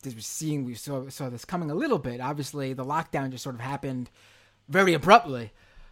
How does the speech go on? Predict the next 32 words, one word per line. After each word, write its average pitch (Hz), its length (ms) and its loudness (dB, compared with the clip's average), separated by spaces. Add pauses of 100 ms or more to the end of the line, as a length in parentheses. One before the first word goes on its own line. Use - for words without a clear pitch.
(100)
but, 165 240 2
you 240 80 2
know, 147 100 2
people 214 280 2
were 180 100 0
getting 156 280 2
sick, 165 460 0
and 175 640 -2 (800)
it 247 240 -6
took, 294 400 -8 (200)
you 208 80 -4
know, 165 200 -4 (840)
you 262 240 2
and 269 100 2
the 254 140 2
A-, 226 400 2
A 202 160 0
N 175 80 0
H 160 260 -2
D 175 400 2 (200)
put 220 140 2
out 202 140 -2
your 180 100 -4
first 190 280 -4
report 294 380 -6
here, 147 480 -4
uh, 143 520 -4
weeks 170 360 -4
later 208 400 -2
in 147 200 -6
April 147 300 -8
first. 139 500 -6